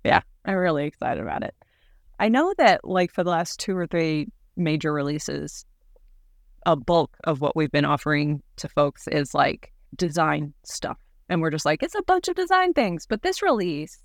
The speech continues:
actually has over five hundred different tickets that were marked as features or enhancements that are going into it. And so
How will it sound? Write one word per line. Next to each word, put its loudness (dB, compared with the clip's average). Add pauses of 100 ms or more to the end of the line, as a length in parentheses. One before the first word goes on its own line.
(140)
actually 0
has 0
over 0
five -2
hundred -2
different -4
tickets -2
that -2
were -4
marked 2
as -4
features -2
or 0
enhancements -6
that 2
are 2
going 0
into -6
it. -8
And -2
so -2